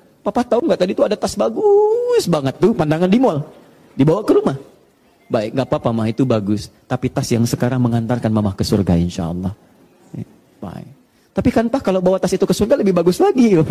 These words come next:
<laughs> "Ah, pokoknya ada aja lah, Bu." Udah.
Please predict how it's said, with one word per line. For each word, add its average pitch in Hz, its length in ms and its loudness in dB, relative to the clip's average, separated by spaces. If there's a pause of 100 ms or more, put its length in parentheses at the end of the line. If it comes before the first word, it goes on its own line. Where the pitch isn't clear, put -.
(380)
<laughs> - 720 -4
"Ah, 202 160 -2
pokoknya 190 400 0
ada 202 240 -2
aja 180 160 2
lah, 180 80 -2
Bu." 151 160 -2 (2250)
Udah. 147 160 -2